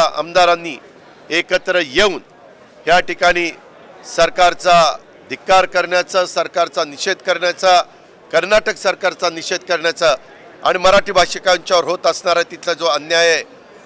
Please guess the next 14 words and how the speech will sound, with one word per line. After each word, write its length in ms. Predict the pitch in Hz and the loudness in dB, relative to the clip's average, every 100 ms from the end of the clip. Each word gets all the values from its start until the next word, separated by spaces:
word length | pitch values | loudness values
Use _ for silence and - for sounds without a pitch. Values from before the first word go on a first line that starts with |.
| - - - | -20 -20 -2
तो 140 | 208 | 0
दूर 220 | 208 202 185 | 0 -2 -2
करण्याचं, 520 | 190 175 175 - 180 - | 0 0 0 -2 -4 -2
तसंच 440 | 190 247 240 - - - - - - | -2 0 -2 -4 -20 -20 -20 -20 -14
येण्याकरता 680 | 120 170 185 190 190 175 185 | -4 0 2 2 0 0 0
जी 140 | 170 170 | -2 -2
बंदी 320 | 170 175 196 | -4 -4 -4
घातलेली 460 | 175 170 180 175 | -2 -2 -4 -6
ती 140 | 170 175 | -6 -4
बंदी 280 | 160 165 190 | -6 -4 -4
तातडीनं 540 | 190 170 180 165 165 | 0 0 0 -2 -4
उठवण्याची 640 | 165 147 170 165 160 165 131 - - - - - | -4 -4 -2 -2 -4 -8 -8 -16 -20 -20 -12 -6
अशा 260 | 151 185 | -2 0
प्रकारच्या 720 | 170 160 147 165 143 175 160 | -2 -2 -2 -2 0 0 0